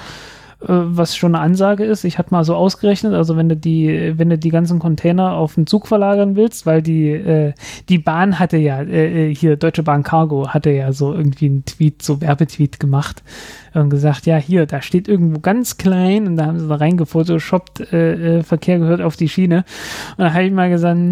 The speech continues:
ja, also wenn du alle Container, die da drauf sind, auf die Schiene bringst,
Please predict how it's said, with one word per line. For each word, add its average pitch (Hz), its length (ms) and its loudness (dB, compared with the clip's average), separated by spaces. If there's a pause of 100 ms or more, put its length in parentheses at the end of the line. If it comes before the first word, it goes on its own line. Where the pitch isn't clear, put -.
ja, 233 640 2
also 165 260 0
wenn 185 160 0
du 185 160 -2
alle 262 340 0
Container, 226 560 0
die 175 120 2
da 175 120 2
drauf 175 380 0
sind, 160 260 -2
auf 165 220 -2
die 185 160 0
Schiene 240 340 2
bringst, 160 500 -4